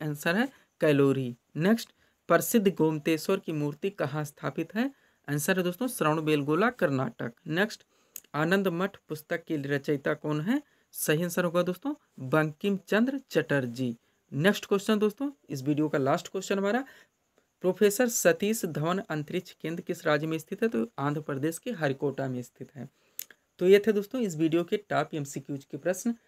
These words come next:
जिसको हम लोगों ने यहाँ पे सॉल्व किए हैं। उम्मीद है दोस्तों आप सभी लोगों ने सॉल्व किए होंगे और देखे होंगे कि यहाँ से आपके कितने क्वेश्चन सही हो रहे हैं।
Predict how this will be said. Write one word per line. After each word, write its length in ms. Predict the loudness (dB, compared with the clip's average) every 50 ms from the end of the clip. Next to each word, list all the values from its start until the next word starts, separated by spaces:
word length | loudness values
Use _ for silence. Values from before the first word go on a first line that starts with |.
| _ _ _ -12
जिसको 340 | -8 -6 -6 -6 -4 -2 -2
हम 160 | -2 0 0
लोगों 200 | -2 -2 0 -2
ने 80 | -2 -2
यहाँ 120 | -4 -6
पे 140 | -6 -8 -10
सॉल्व 340 | -8 -4 -2 0 0 0 -4 _ -4
किए 120 | -4 -2
हैं। 180 | -2 -2 -4 -6 -6 _ _ _ _ -4
उम्मीद 320 | 0 2 2 2 2 2
है 60 | 0
दोस्तों 300 | 0 0 -4 -4 -6 -8
आप 80 | -6 -6
सभी 260 | -4 -6 -4 -2 -2
लोगों 200 | -2 0 -2 -2
ने 100 | -2 -4
सॉल्व 260 | -2 0 0 0 0 -2 _
किए 100 | -4 -2
होंगे 180 | -2 -2 -4
और 240 | -4 -4 -6 -8 -6
देखे 300 | -2 -4 -4 -2 -2 -6
होंगे 200 | -6 -2 -2 -4
कि 160 | -4 -4 -6
यहाँ 100 | -6 -6
से 160 | -4 -2 -2 -4
आपके 220 | -4 -4 _ -12
कितने 320 | -10 -10 -10 -8 -8 -10
क्वेश्चन 420 | -8 -6 -8 -8 -8 -8 -10 -10 -10
सही 240 | -6 -2 -2 -2 0
हो 120 | 0 -2
रहे 120 | -2 -2
हैं। 120 | -4 -6